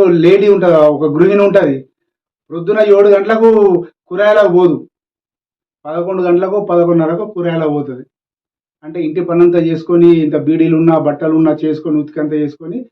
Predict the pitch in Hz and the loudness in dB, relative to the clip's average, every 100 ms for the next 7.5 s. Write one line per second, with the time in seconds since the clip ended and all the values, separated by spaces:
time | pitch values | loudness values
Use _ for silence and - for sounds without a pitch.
0 | _ _ _ 151 160 175 180 180 175 175 | _ _ _ -10 -8 -4 -4 -4 -2 -2
1 | 165 160 156 170 180 175 175 175 170 180 | -2 -2 0 0 2 2 2 2 0 0
2 | 165 170 170 160 160 175 165 147 151 151 | 0 0 0 0 0 0 0 -2 0 -2
3 | 170 151 139 123 135 _ _ _ _ _ | -2 -4 -6 -16 -20 _ _ _ _ _
4 | _ _ _ 180 226 277 - 170 160 214 | _ _ _ -8 -4 -6 -8 -16 -14 -4
5 | 233 233 233 220 208 196 - 202 202 196 | 0 2 2 4 2 0 -2 2 4 4
6 | 175 180 208 208 190 160 165 165 160 151 | 4 2 2 2 0 2 2 0 0 0
7 | 160 180 190 180 165 | 0 0 0 0 0